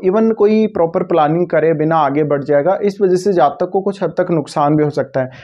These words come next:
ये कंजक्शन आपको या तो suddenly लाइफ में काफ़ी ज़्यादा ग्रोथ देगा, या काफ़ी ज़्यादा आपको ऐसी स्थिति देगा जहाँ पर आप बहुत स्ट्रगल में फंस जाएंगे, बहुत ज़्यादा समस्या में फंस जाएंगे। यहाँ जुपिटर का अच्छा होना बहुत ही जरूरी है। जुपिटर अगर यहाँ अच्छी स्थिति में नहीं है,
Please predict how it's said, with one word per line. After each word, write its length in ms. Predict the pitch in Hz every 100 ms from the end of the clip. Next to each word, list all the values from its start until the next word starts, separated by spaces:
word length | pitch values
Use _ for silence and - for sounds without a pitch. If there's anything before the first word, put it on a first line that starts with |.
| -
ये 140 | 170 254
कंजक्शन 500 | 247 226 233 254 247
आपको 640 | - 156 156 - 220 247
या 260 | 202 156 160
तो 220 | 165 240
suddenly 480 | 233 196 190 202 226
लाइफ 260 | 202 175 180
में 80 | 208
काफ़ी 300 | 180 147 -
ज़्यादा 200 | 185 185
ग्रोथ 400 | 180 143 151 156
देगा, 320 | 143 127 131 131 - _
या 140 | 180 220
काफ़ी 420 | 220 175 175 240
ज़्यादा 340 | 196 180 202
आपको 560 | 196 165 160 208 202 202
ऐसी 420 | 165 160 208 208
स्थिति 320 | 185 165 180
देगा 280 | 175 156 180
जहाँ 240 | 165 165
पर 140 | 185 220
आप 120 | 196
बहुत 340 | 160 180 196
स्ट्रगल 380 | 185 - 180 175
में 140 | 190 190
फंस 200 | 190 143
जाएंगे, 380 | 143 135 135
बहुत 220 | 135 156 170
ज़्यादा 200 | 185 190
समस्या 480 | 190 156 151 180
में 140 | 175 185
फंस 160 | 175
जाएंगे। 340 | 131 135 127 131 - - -
यहाँ 220 | 170 226
जुपिटर 340 | 226 226 226 226
का 120 | 240
अच्छा 240 | 220 -
होना 240 | 214 214 226
बहुत 340 | 170 180 196
ही 80 | 190
जरूरी 260 | 147 139
है। 100 | 139
जुपिटर 380 | 135 180 226 226
अगर 220 | 233 214
यहाँ 300 | 214 175 190
अच्छी 180 | 170 190
स्थिति 260 | 180 185 175
में 120 | 151
नहीं 300 | 135 135 170
है, 180 | 185